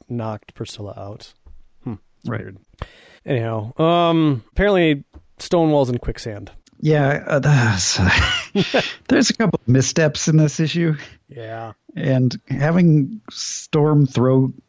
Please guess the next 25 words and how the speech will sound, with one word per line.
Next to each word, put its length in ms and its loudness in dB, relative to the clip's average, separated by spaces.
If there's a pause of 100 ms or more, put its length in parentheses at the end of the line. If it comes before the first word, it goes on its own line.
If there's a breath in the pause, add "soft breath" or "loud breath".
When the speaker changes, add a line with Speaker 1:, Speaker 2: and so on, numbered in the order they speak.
Speaker 2:
Stonewall 540 4
into 380 2
quicksand 720 2
is 200 0
one 140 4
of 120 4
them, 260 4 (420 soft breath)
but 280 0 (300)
it, 320 0 (180)
it 140 0
provides 400 2
him, 500 6
her 240 2
an 60 4
opportunity 600 4
to 260 0
save 280 2
his 220 2
life. 460 0
Speaker 1:
Yeah. 220 -12 (100)
Speaker 2:
Um, 420 0 (140)
in 100 4
which 180 2
he 100 2
s-, 120 0